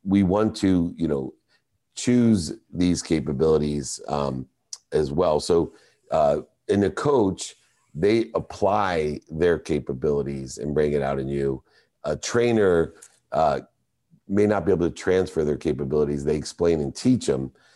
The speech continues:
Uh, and a mentor, uh, has both of them. It allows you to learn them and execute on them, especially.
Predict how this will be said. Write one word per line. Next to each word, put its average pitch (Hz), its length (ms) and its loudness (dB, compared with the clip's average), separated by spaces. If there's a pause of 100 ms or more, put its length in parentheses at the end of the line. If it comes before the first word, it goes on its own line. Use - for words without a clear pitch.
(160)
Uh, 76 300 0 (100)
and 92 480 0 (320)
a 80 60 -2
mentor, 85 720 2 (320)
uh, 71 300 0
has 78 320 -6
both 80 300 -2
of 65 120 -6
them. 65 360 -8
It 73 300 -10
allows 76 400 0
you 80 80 -2
to 73 80 -2
learn 87 420 0
them 73 280 0 (340)
and 87 260 0
execute 76 720 -4 (180)
on 80 260 0
them, 71 340 -2 (120)
especially. 69 720 -8